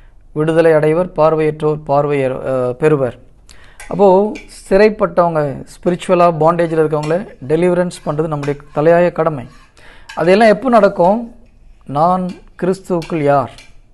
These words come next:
who I am in Christ"ன்றது நமக்கு தெளிவா தெரியும் பொழுது,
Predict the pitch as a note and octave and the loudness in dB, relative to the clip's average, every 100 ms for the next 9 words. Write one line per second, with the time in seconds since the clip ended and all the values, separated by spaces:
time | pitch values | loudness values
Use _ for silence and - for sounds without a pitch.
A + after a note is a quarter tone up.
0 | - - G3+ G#3+ - D3+ D#3+ F3 D#3 D3 | -20 -8 -6 -4 -4 0 0 -2 -6 -8
1 | D3 D#3+ F3 - D#3 E3 D3+ C3+ C3+ C#3+ | -2 0 -2 -6 -4 -4 -4 -6 -6 -4
2 | D3+ D3+ D3 C#3 B2 A#2 - | -4 -4 -6 -6 -8 -16 -18